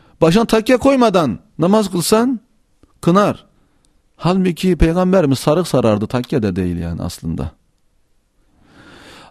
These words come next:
Bunlarda seni kınayan adam, mesela kendisi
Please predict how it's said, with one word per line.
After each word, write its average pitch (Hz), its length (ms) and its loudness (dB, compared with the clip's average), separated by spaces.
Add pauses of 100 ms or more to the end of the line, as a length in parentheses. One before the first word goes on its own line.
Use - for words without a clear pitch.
(160)
Bunlarda 226 440 2
seni 240 240 2
kınayan 202 420 2
adam, 139 400 0 (2000)
mesela 196 300 0
kendisi 202 760 0